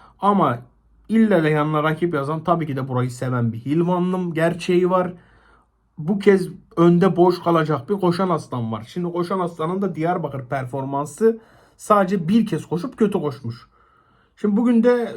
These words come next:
şöyle bir şeye dikkat ettim Koşan Aslan'da. Pazartesi koşacağı bir yarış varken orayı silip burayı tercih etmişler.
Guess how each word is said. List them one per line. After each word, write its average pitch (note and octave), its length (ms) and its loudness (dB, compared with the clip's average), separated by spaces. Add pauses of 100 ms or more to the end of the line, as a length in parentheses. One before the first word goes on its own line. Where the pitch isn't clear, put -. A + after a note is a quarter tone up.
(100)
şöyle A#3 200 4
bir G3+ 40 -2
şeye F3+ 280 0
dikkat D3+ 260 -4
ettim C#3+ 280 -6
Koşan C#3+ 280 -4
Aslan'da. D3 680 -6 (400)
Pazartesi G3+ 880 0 (480)
koşacağı F3 460 0
bir F#3 60 2
yarış G3 300 0
varken G3+ 320 2
orayı F#3 340 0
silip G3 420 -8
burayı G3 240 -2
tercih C#3 400 -4
etmişler. D#3+ 480 -4